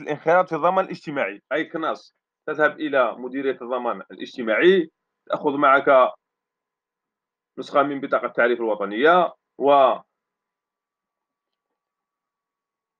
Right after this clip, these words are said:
وشهادة ميلاد، يعطوك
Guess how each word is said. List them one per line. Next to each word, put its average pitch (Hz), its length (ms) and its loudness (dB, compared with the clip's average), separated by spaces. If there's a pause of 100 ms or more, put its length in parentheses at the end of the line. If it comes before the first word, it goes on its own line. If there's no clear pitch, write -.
(120)
وشهادة 127 520 0
ميلاد، 175 420 4 (2250)
يعطوك 143 420 -2